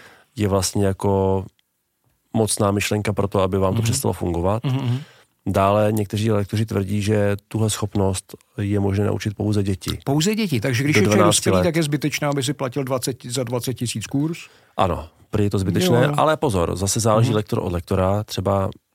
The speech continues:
Speaker 1: v jednom centru tady k-, v Praze jeden lektor tvrdí, že je schopen to naučit i někoho staršího, že třeba on
Speaker 2: Mhm.
Speaker 1: sám to umí,
Speaker 2: Mhm.
Speaker 1: že on sám třeba umí na základě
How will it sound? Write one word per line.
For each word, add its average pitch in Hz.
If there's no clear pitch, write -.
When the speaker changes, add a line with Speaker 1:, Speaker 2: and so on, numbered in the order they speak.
Speaker 1:
v 104
jednom 101
centru 98
tady 95
k-, -
v -
Praze 98
jeden 98
lektor 92
tvrdí, 92
že 90
je 92
schopen 95
to 95
naučit 92
i 95
někoho 85
staršího, 98
že 104
třeba 95
on -
Speaker 2:
Mhm. 95
Speaker 1:
sám 95
to 98
umí, 87
Speaker 2:
Mhm. 127
Speaker 1:
že -
on 90
sám 92
třeba 98
umí 95
na 101
základě 98